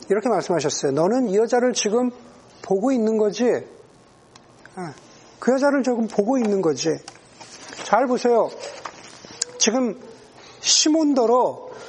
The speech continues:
여자를 보라고 하시는 겁니다. 그렇죠? 시몬더러 여자를 보시-, 보라고 하세요.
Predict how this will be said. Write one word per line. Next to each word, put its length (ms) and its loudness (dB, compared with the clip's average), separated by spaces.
여자를 440 2
보라고 420 0
하시는 340 -2
겁니다. 420 -8
그렇죠? 420 -6
시몬더러 540 2
여자를 320 2
보시-, 240 -4
보라고 360 0
하세요. 320 -4